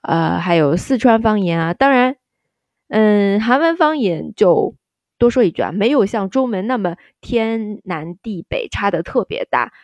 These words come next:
它就只是在一些语气上面或者语调上面有一些区别。你如果让一个首尔人跟，呃，地方上的人这样去聊天的话，是可以沟通的，就只是有的地方可能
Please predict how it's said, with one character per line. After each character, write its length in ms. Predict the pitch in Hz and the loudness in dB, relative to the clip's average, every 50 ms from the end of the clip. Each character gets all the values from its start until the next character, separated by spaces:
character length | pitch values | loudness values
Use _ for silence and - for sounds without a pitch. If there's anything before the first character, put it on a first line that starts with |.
| _ - | _ -6
它 160 | - 254 262 | -2 -2 0
就 180 | 254 247 196 - | 2 0 0 0
只 180 | - - 147 | -2 -4 -6
是 180 | 165 - 190 190 | -4 -4 -4 -2
在 140 | - 202 185 | -2 -2 -4
一 140 | 185 175 | -4 -6
些 180 | 190 - 208 180 - | -6 -4 -4 -4 -4
语 200 | - 175 156 - _ | -4 -6 -8 -8 _
气 220 | - - 254 220 | -6 -4 -2 -2
上 180 | - 202 170 156 | 0 -2 -4 -2
面 160 | 117 - 208 | -4 -2 0
或 140 | - 226 196 | 2 2 2
者 140 | 196 - - | 2 0 0
语 160 | - 196 170 151 | 0 -2 -2 0
调 300 | - - 247 226 208 208 | 2 2 4 4 4 2
上 220 | 202 - 196 175 | 0 0 -2 -2
面 180 | 156 143 107 - | -2 -6 -8 -6
有 160 | - 127 110 | -4 -2 -2
一 60 | 101 156 | -2 0
些 180 | - 180 175 | 0 0 0
区 240 | - - - - 175 | -2 -2 -4 -4 -4
别。 300 | - - - - - - _ _ _ _ _ | -2 -2 -2 -4 -4 -8 _ _ _ _ _
你 100 | - 170 | -6 -2
如 140 | 156 175 185 | 0 0 2
果 140 | 190 180 | 2 2
让 200 | 175 175 190 185 | 4 4 2 2
一 40 | 175 | 2
个 200 | 180 180 170 - - - - _ - | 2 0 -2 -2 -4 -10 -20 _ -12
首 240 | - - - 170 | -8 -2 2 2
尔 180 | 185 202 185 147 | 4 4 4 2
人 280 | - - - - - - | 0 -4 -6 -6 -6 -2
跟， 380 | - 170 175 170 170 170 175 - _ _ _ _ - | 0 2 2 2 2 0 -4 -6 _ _ _ _ -8
呃， 200 | - - - - - | -6 -6 -6 -6 -6
地 140 | - 208 185 | -6 -6 -2
方 180 | - 185 180 | 0 0 0
上 160 | 180 202 185 156 | 0 0 -2 -4
的 120 | - - | -4 -6
人 240 | - - - - - _ | -6 -6 -8 -10 -14 _
这 100 | - 180 | -4 -2
样 140 | 156 135 - | -2 -2 -4
去 360 | - - - 170 147 - - - | -8 -8 -6 -4 -4 -4 -6 -8
聊 320 | _ - 185 165 123 135 185 | _ -2 0 2 2 2 0
天 180 | - 208 196 | 0 -2 -2
的 80 | 190 180 | -2 -2
话， 180 | 190 180 170 - - - _ | -2 -4 -6 -8 -12 -20 _
是 240 | - - - 247 202 | -10 -6 -2 -2 -2
可 180 | - - - 269 | -2 0 0 2
以 80 | 302 247 | 2 2
沟 220 | - - 285 302 | 2 2 2 2
通 300 | 320 - - 370 370 349 | 2 0 -2 -2 -2 -2
的， 160 | - - - _ _ _ _ _ _ _ - | -4 -4 -6 _ _ _ _ _ _ _ -2
就 120 | 294 285 | -2 -2
只 160 | - - 160 | -2 -2 -6
是 120 | - - 208 | -6 -2 0
有 120 | 196 135 | 0 2
的 100 | - 220 | 2 0
地 140 | 233 - 294 | 0 0 -2
方 160 | 277 220 196 | -2 -2 -4
可 140 | 214 - 226 | -4 -2 -2
能 80 | 208 | -2